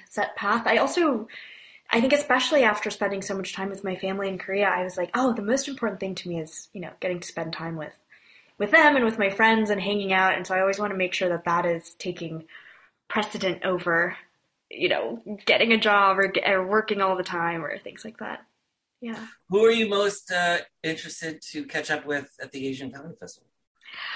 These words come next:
Speaker 1: What a great question. Well, I'm really excited to meet Kathy Kim. I've never met her before, and, uh, she's the person I'm interviewing for the show, uh, which is on May sixth, I think, <laughs>
Speaker 2: Okay.
Speaker 1: Saturday,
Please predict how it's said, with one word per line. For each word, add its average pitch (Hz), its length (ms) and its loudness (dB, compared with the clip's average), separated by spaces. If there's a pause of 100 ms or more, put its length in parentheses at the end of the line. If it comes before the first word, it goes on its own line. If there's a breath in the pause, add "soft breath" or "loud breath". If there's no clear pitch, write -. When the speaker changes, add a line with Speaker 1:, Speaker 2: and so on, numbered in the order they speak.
(160 loud breath)
Speaker 1:
What 403 180 6
a 403 60 0
great 392 240 4
question. 392 260 4
Well, 311 100 12
I'm 294 140 8
really 392 220 8
excited 349 360 4
to 302 60 2
meet 302 200 4
Kathy 285 280 4
Kim. 269 380 2
I've 240 260 2
never 285 380 6
met 285 200 2
her 269 160 2
before, 175 440 -2
and, 202 360 -2
uh, 208 180 6
she's 240 180 0
the 277 80 0
person 302 300 2
I'm 226 120 4
interviewing 226 460 2
for 196 100 -10
the 190 80 -4
show, 185 460 0 (500 loud breath)
uh, 190 600 6
which 202 180 -2
is 202 80 0
on 180 460 2 (100)
May 202 260 2
sixth, 349 480 0 (300 loud breath)
I 254 80 -2
think, - 420 0
<laughs> - 40 4
Speaker 2:
Okay. 339 560 8
Speaker 1:
Saturday, 349 540 6